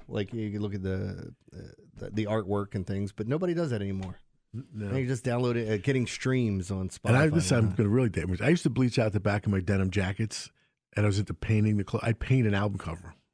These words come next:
Speaker 2: in the panel. Like, I had an Emerson, Lake and Palmer one. I had the Rolling Stones.
Speaker 1: You had an
Speaker 2: Iconic.
Speaker 1: Emerson, Lake and Palmer one?
Speaker 2: Yeah.
Speaker 1: Why?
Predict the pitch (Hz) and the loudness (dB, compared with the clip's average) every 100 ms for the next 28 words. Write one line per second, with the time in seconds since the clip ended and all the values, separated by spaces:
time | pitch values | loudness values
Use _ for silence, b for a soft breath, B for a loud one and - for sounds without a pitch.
0 | _ - 95 90 101 92 82 - _ b | _ -4 -2 0 0 -2 -4 -12 _ b
1 | b b b b b b 101 98 101 104 | b b b b b b -4 0 0 0
2 | 117 113 - 107 95 92 104 101 98 98 | 0 0 0 0 0 -2 0 2 2 0
3 | 95 95 92 104 101 98 95 95 - 95 | 0 -2 -2 0 0 0 0 0 -2 -4
4 | 85 - - - - - 156 123 92 101 | -4 -6 -16 -20 -8 -2 2 2 0 0
5 | 123 131 123 117 117 107 92 101 113 143 | 0 0 -2 -2 -2 -4 -6 -4 -4 -4
6 | 156 185 170 92 95 - _ - 90 120 | -4 -6 -2 -2 -2 -6 _ -10 -6 -4
7 | 95 | -4